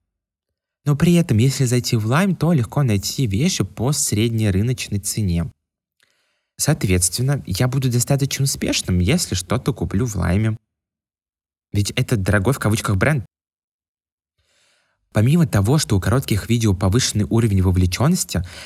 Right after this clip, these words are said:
такие видео будут досматривать полностью, а тем более делиться ими, если тема актуальная. А это и нужно брендам для повышения узнаваемости в переполненном цифровом поле.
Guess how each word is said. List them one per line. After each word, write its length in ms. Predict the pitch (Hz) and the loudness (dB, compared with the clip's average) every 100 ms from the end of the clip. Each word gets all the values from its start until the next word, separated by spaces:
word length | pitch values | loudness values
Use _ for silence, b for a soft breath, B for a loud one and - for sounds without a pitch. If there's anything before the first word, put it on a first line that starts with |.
| B B | B B
такие 300 | 95 - 92 | -2 0 2
видео 260 | 139 135 | 2 2
будут 300 | 101 113 113 | 2 0 0
досматривать 720 | 104 98 113 120 117 95 - | -2 -2 -2 -2 -2 -2 -6
полностью, 720 | - 98 135 127 - 95 87 90 _ _ _ _ - | -4 0 2 0 -2 -4 -4 -4 _ _ _ _ -2
а 120 | 104 | -2
тем 240 | 98 107 | 0 0
более 380 | 98 110 147 135 | 2 2 2 2
делиться 600 | 104 131 131 98 90 - | 2 2 4 4 4 2
ими, 640 | 98 92 92 90 90 90 - _ - | 4 4 4 4 4 0 -6 _ 0
если 320 | 98 98 92 | 2 2 0
тема 320 | 87 107 123 | 0 2 2
актуальная. 760 | 101 - 92 87 87 87 87 92 - _ _ _ _ _ _ | -2 0 2 4 2 2 0 -2 -8 _ _ _ _ _ _
А 140 | - 165 | -4 -2
это 240 | 170 - | -2 2
и 100 | 160 | 4
нужно 380 | 156 165 135 143 | 4 4 4 2
брендам 760 | 117 131 123 117 104 92 87 - | 4 4 4 2 2 2 2 0
для 180 | 104 113 | 0 2
повышения 540 | 120 120 - 160 147 | 2 0 2 2 2
узнаваемости 760 | 117 110 101 117 143 107 - 98 | 2 2 2 2 2 0 -2 -6
в 160 | - | -6
переполненном 720 | - 160 147 151 170 147 131 113 | -2 0 2 2 2 4 2 0
цифровом 520 | 135 123 120 123 107 | 0 2 2 2 0
поле. 560 | - 104 95 92 85 | 2 4 4 4 0